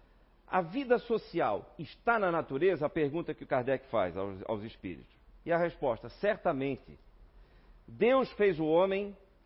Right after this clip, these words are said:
para viver em sociedade. Deus não deu inutilmente ao homem a palavra e todas as outras faculdades necessárias à vida de relação." Ou seja, nós precisamos do convívio,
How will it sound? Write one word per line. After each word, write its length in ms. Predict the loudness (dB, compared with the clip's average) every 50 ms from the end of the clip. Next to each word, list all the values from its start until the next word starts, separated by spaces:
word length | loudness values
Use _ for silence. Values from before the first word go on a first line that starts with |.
| -6 _
para 240 | 4 6 6 6 6
viver 840 | 4 0 -4 -6 -6 -6 -6 -4 2 4 4 4 4 2 -2 -8 -2
em 300 | 2 2 4 2 2 -2
sociedade. 1000 | -6 -6 -6 -4 -4 -4 -2 -2 -2 2 2 2 4 2 2 0 -2 -4 -4 -8 -12 -20 _ _ _ _ _ _ _ _ _ _ _ _ _ _ _ _ _ _ _ _ 0
Deus 480 | 4 8 12 12 12 12 10 4 -2 -6 -12 -16 -14 -8
não 400 | -4 0 2 4 4 4 4 4
deu 300 | 6 8 8 8 8 6
inutilmente 640 | 2 0 0 0 0 0 0 0 2 0 0 2 2
ao 140 | 2 2 4
homem 340 | 4 4 4 2 2 0 0
a 60 | 2
palavra 640 | 4 4 6 6 8 8 6 6 4 2 0 -2 -2 -4
e 100 | -6 -8
todas 400 | -4 0 2 2 2 2 2 0
as 160 | 0 0 0 0
outras 280 | -2 -2 -4 -6 -6
faculdades 640 | -4 -4 -4 -4 -4 -2 2 4 4 4 4 2 -2 -6
necessárias 680 | -8 -6 -4 -6 -4 -2 0 2 2 2 2 0 0
à 80 | -2
vida 280 | -2 -2 -4 -4 -4 -4
de 100 | -4 -4
relação." 520 | -2 -2 -2 -2 -4 -8 -10 -12 -12 -14 -18 _ _ _ _ _ _ _ _ _ _ _ _ _
Ou 120 | -2 -2 0
seja, 480 | 2 2 4 4 4 2 0 -4 -10 -14 -18 _ _ _ _ _ _
nós 160 | -16 -16 -16 -16 _ _
precisamos 840 | -4 -2 -2 -4 -6 -8 -10 -8 -4 0 2 2 2 2 0 -2 -6
do 120 | -8 -8 -6
convívio, 720 | -6 -6 -6 -6 -4 -4 -4 -4 -4 -4 -6 -6 -6 -10